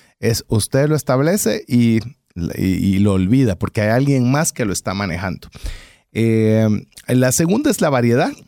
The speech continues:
Eh, muchos fondos mutuos, eh, ofrecen múltiples alternativas de inversión.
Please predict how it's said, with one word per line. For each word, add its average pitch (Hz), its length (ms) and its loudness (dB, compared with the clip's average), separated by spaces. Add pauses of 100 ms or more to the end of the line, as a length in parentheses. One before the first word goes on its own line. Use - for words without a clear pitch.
(280)
Eh, 117 220 2
muchos 123 400 0
fondos 120 400 0
mutuos, 151 560 0
eh, 87 380 0 (260)
ofrecen 120 500 0
múltiples 123 760 2
alternativas 90 720 0
de 107 80 0
inversión. 175 720 0